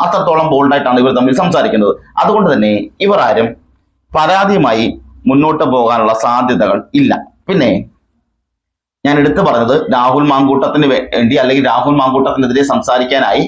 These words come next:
ഒരു പ്രമുഖ ചാനൽ ഇരയായ പെൺകുട്ടിക്ക് വാഗ്ദാനം ചെയ്തത് ഒരു കോടി രൂപയാണ്. ഈ ഒരു കോടി രൂപ സാമ്പത്തികമായി പിന്നോക്കം നിൽക്കുന്ന പെൺകുട്ടിയാണത്. ആ വീട്ടുകാർക്ക് വളരെ സാമ്പത്തികം പിന്നോക്കം നിൽക്കുന്നവരാണ്. ആ പെൺകുട്ടിയെ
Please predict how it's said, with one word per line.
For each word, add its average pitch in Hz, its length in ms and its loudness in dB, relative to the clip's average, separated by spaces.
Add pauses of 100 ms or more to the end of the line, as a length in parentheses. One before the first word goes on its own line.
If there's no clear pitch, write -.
ഒരു 139 160 2 (100)
പ്രമുഖ 151 460 0
ചാനൽ 98 280 0 (1800)
ഇരയായ 156 380 2
പെൺകുട്ടിക്ക് 147 540 0
വാഗ്ദാനം 135 580 2
ചെയ്തത് 131 300 0 (180)
ഒരു 180 200 0
കോടി 156 180 0
രൂപയാണ്. 113 420 0 (480)
ഈ 147 140 2
ഒരു 156 220 2
കോടി 160 240 0
രൂപ 156 120 0
സാമ്പത്തികമായി 156 840 0
പിന്നോക്കം 160 360 2
നിൽക്കുന്ന 160 260 0
പെൺകുട്ടിയാണത്. 127 600 0 (1600)
ആ 180 40 0 (120)
വീട്ടുകാർക്ക് 170 520 0 (200)
വളരെ 147 280 0
സാമ്പത്തികം 143 380 0
പിന്നോക്കം 131 300 0
നിൽക്കുന്നവരാണ്. 117 460 0 (260)
ആ - 20 -2 (140)
പെൺകുട്ടിയെ 131 500 0